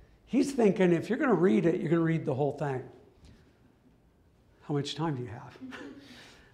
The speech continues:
Right? So let's break it down to the six articles of the question on natural law. And it's confusing 'cause they're called six questions. But it's question ninety-four,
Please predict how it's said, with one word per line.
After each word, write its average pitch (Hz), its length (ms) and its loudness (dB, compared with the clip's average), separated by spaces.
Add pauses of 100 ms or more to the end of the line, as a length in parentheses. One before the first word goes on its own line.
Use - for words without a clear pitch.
(340)
Right? 139 340 -6 (580)
So 151 480 2 (460)
let's 160 180 0
break 208 280 6
it 196 80 2
down 165 360 4
to 160 140 0
the 139 140 -2
six 165 340 -2
articles 143 840 -2 (760)
of 135 100 -6
the 123 60 -4
question 135 520 -4
on 123 200 -2
natural 120 380 -8
law. 123 280 -8 (2250)
And 147 120 -2
it's 131 100 -6
confusing 135 560 -2
'cause 131 160 -6
they're 135 100 -8
called 135 320 -8
six - 280 -16
questions. - 580 -16 (1500)
But 143 100 -2
it's 113 140 -6
question 139 360 -8
ninety-four, 120 600 -10